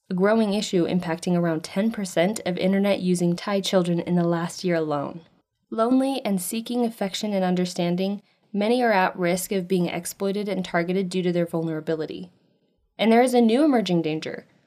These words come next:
Online job advertisements offer jobs in Cambodia or Laos,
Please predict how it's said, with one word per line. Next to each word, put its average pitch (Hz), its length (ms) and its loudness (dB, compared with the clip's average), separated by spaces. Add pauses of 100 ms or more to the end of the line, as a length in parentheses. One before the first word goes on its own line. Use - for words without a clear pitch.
(120)
Online 247 380 2
job 175 260 2
advertisements 214 920 -2
offer 202 240 0
jobs 190 360 0
in 185 120 0
Cambodia 175 600 0
or - 200 -2
Laos, 160 500 -6